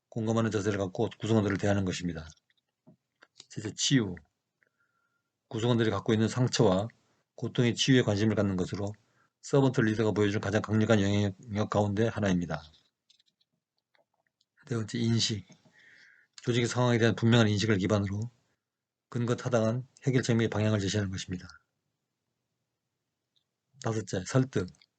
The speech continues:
권위보다는 설득에 의존하며 구성원들에게 순종을 강요하기보다는 납득을 시키는 것입니다. 여섯째, 폭넓은 사고.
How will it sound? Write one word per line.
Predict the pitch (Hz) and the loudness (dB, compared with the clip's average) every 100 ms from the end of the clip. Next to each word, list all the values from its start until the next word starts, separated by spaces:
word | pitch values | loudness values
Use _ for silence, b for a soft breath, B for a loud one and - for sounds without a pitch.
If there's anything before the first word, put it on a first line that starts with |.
| _ _ _ _ _ | _ _ _ _ _
권위보다는 | - 120 113 110 | -2 0 2 2
설득에 | 98 139 139 | 4 4 6
의존하며 | 120 101 101 95 104 113 _ _ _ _ | 4 4 0 -2 -4 -8 _ _ _ _
구성원들에게 | - 113 120 107 113 110 | -6 0 2 2 0 2
순종을 | 147 135 123 | 6 8 8
강요하기보다는 | 95 110 107 101 92 104 104 | 6 4 4 2 -2 -2 2
납득을 | 95 - 113 | 0 4 2
시키는 | - 113 101 | 2 -2 -4
것입니다. | 87 - - - _ _ _ _ _ - - - _ _ _ - - _ _ _ _ _ _ _ _ - - - - - - - - - - - - - - - _ _ _ _ - - _ _ _ _ - | -4 -8 -10 -12 _ _ _ _ _ -20 -20 -20 _ _ _ -20 -20 _ _ _ _ _ _ _ _ -20 -20 -20 -14 -10 -10 -12 -18 -20 -14 -14 -14 -20 -20 -20 _ _ _ _ -20 -20 _ _ _ _ -12
여섯째, | 117 113 - | -8 -8 -8
폭넓은 | - 143 139 120 107 | 4 8 10 8 4
사고. | - 104 | 0 -4